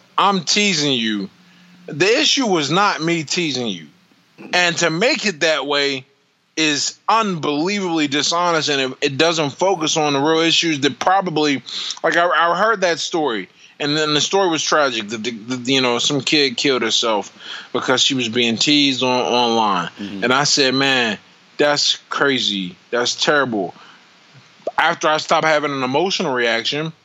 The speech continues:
Speaker 1: I started thinking. I said, "How bad was this kid's lifestyle at home to where she thought that words said on the net was, you know, instead of displacing herself?" Now, if she's being, you know, getting, getting messed up at school, that's a different thing,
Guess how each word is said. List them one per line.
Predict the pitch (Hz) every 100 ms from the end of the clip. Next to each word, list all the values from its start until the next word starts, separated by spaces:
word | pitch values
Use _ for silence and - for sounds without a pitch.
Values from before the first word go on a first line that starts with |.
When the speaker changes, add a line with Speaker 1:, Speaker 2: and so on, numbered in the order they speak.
| -
Speaker 1:
I | - 110
started | - 139 156
thinking. | - 226 175 107
I | 85 135
said, | 165 147 127
"How | 127 180 294 339 - -
bad | 156 127 107 101 107 - _ _ _ _ _ -
was | 117 117
this | 175 185
kid's | - - 175 143 127
lifestyle | 143 143 143 - 113 98 98 95
at | 104 127 139
home | 160 143 120 107 107 - - - - - _ _ -
to |
where | 147 139
she | - 196
thought | 185 185 156 127 - 107
that | 127 123 113 - _ _ _ _
words | 120 113 143 180 175 156
said | - 170 165
on | 151 139
the | 123
net | 123 113 107 104 - - - - - - _ _ _ _ -
was, | 131 135 131 104
you | 147
know, | 139 131
instead | 123 180 170
of | 156 135 117 85 107
displacing | 151 143 - - _ - 156 156 - 139
herself?" | 123 120 131 123 123
Now, | 147 151
if | 156
she's | - 302 170
being, | 156 139 131
you | 131
know, | 127
getting, | 127 139 120 117
getting | 127 120 123
messed | 131 -
up | 120
at | 110
school, | - 151 139
that's | 127 120 117
a |
different | 120 104 101
thing, | 110 92